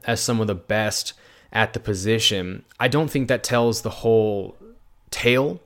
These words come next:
with him. He looks so much worse at, at left tackle, so he's definitely not going to be this team's left tackle at all. But he had way too many penalties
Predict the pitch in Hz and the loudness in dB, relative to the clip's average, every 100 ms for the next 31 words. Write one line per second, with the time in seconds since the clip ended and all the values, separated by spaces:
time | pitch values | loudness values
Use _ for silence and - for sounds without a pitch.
0 | _ 143 151 151 170 190 180 - - - | _ 0 0 0 0 0 -4 -12 -20 -8
1 | - 147 160 - - 143 156 185 180 - | 2 4 4 4 2 4 6 6 2 0
2 | 127 135 - 120 123 117 117 117 120 104 | 2 2 0 0 -2 2 2 2 0 0
3 | 101 104 - 110 120 139 110 143 135 120 | 0 -6 -4 -6 -4 -4 2 2 2 2
4 | 113 110 113 104 104 104 101 - 104 98 | 2 2 -2 -2 -4 -4 -4 -4 -4 -2
5 | 101 - 98 - 95 87 - - 101 - | -4 -2 -4 -2 -6 -8 -12 -10 -10 -6
6 | 101 101 98 - - - - - 135 123 | -2 0 0 -2 -12 -20 -20 0 4 4
7 | - 147 160 151 123 104 120 131 139 139 | 4 2 2 4 2 0 4 6 6 4
8 | - 123 123 120 - 107 92 85 - | 0 0 -2 -2 -2 -4 -4 -8 -10